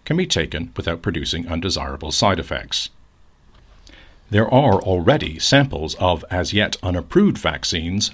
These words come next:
circulating on the black market, and we therefore wish to protect our clients and give professional advice on which options make sense for which individual. Please do not self-administer any of these drugs. In principle,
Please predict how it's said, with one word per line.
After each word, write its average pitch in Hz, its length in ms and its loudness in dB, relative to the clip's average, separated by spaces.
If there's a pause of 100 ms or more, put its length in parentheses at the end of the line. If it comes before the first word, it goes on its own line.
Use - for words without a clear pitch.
circulating 98 640 -2
on 85 140 -4
the 85 80 -6
black 80 320 -4
market, 95 440 0 (440)
and 82 100 -4
we 80 80 -2
therefore 113 400 2
wish 90 240 0
to - 100 -6
protect 117 400 -2
our 80 120 -2
clients 76 580 -4
and 87 160 -8
give 80 140 -6
professional 92 440 -2
advice 85 460 0
on 82 140 -8
which 104 260 -4
options 85 400 -6
make 85 180 -8
sense 78 440 0
for - 200 -4
which 78 280 -4
individual. 80 640 -4 (480)
Please 131 400 2
do 117 340 2
not 95 380 0
self-administer 90 920 -2
any 92 360 0
of 85 160 -10
these 82 200 -4
drugs. - 520 -8 (1500)
In 92 200 2
principle, 131 580 0